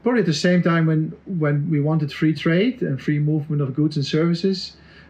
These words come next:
uh, we gave back responsibilities to, to the market. We built a framework. And I think the good thing about the framework is that we do realize that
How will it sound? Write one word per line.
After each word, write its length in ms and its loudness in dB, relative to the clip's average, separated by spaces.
uh, 80 -2
we 140 -2
gave 260 0
back 240 -2
responsibilities 880 -2
to, 580 -2
to 80 0
the 80 0
market. 520 -2
We 120 -2
built 260 -2
a 40 0
framework. 680 0
And 600 -4
I 60 -2
think 160 2
the 60 0
good 200 2
thing 180 0
about 180 0
the 100 0
framework 480 -2
is 200 -2
that 180 -4
we 80 -2
do 180 -2
realize 600 -4
that 180 -6